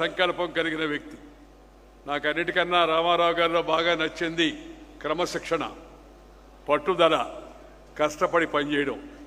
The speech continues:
ఈ మూడు ఉంటే జీవితంలో ఎవరైనా పైకి రాగలం. మనకు ఎన్టీఆర్కి నివాళి అర్పించడం అంటే క్రమశిక్షణ, పట్టుదల,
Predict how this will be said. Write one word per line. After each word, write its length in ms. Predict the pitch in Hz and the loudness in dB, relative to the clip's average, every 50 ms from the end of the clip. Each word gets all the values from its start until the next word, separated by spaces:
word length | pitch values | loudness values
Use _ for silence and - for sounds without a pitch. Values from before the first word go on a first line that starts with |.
| - - 127 | -12 -8 -8
ఈ 40 | 139 139 143 | -8 -4 -2
మూడు 220 | 160 180 180 196 190 180 170 | 0 4 4 6 6 4 4
ఉంటే 240 | 165 160 151 175 180 190 190 147 135 | 0 2 4 6 6 6 6 4 2
జీవితంలో 500 | 156 170 185 175 - 180 170 170 180 190 196 175 165 | 2 2 2 2 2 2 4 4 6 6 6 6 6
ఎవరైనా 400 | 160 170 170 170 170 170 180 185 190 185 147 | 6 4 4 4 4 6 4 4 4 2 0
పైకి 240 | 156 160 156 - 170 160 | -2 -2 0 0 4 4
రాగలం. 400 | 156 156 151 147 147 156 160 156 135 104 - - - - - - - - - - 139 | 4 6 4 4 2 2 2 0 -2 -4 -8 -14 -18 -18 -20 -20 -20 -20 -12 -6 -4
మనకు 240 | 143 156 147 139 143 151 | -2 -2 0 0 0 0
ఎన్టీఆర్కి 560 | 165 175 - 190 180 175 175 175 175 147 165 151 156 | 0 0 0 2 4 6 6 4 2 0 -2 -2 -2
నివాళి 360 | 156 156 170 175 180 180 175 165 | 0 2 2 4 4 4 4 2
అర్పించడం 440 | 165 - 180 175 175 175 175 170 165 160 | 0 -2 -6 -8 -4 -4 -2 0 -2 -2
అంటే 220 | 156 - 180 175 180 185 180 - - 156 | -4 -4 -2 0 0 0 -2 -4 -6 -6
క్రమశిక్షణ, 640 | 151 151 170 180 - 170 160 - - 170 175 160 170 180 175 180 - - - - - - - - - - - - - - - - - | -4 -4 -4 -6 -6 -8 -12 -8 -6 -6 -2 0 0 0 0 -2 -8 -18 -20 -20 -20 -20 -20 -20 -20 -20 -20 -20 -20 -20 -18 -6 -2
పట్టుదల, 500 | 131 139 139 - 170 175 160 170 170 180 | 0 0 0 0 -2 2 4 4 6 8